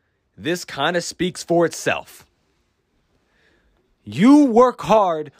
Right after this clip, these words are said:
when no one is watching, and you will be successful.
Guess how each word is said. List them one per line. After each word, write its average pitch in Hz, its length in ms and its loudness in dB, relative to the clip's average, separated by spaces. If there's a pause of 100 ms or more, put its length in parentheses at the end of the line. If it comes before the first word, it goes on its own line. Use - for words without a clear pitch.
when 170 240 -2
no 185 140 4
one 196 280 2
is 170 220 -6
watching, 180 560 -2
and 151 180 -14
you 165 160 -8
will 151 500 -2 (160)
be 135 140 -12
successful. - 760 -12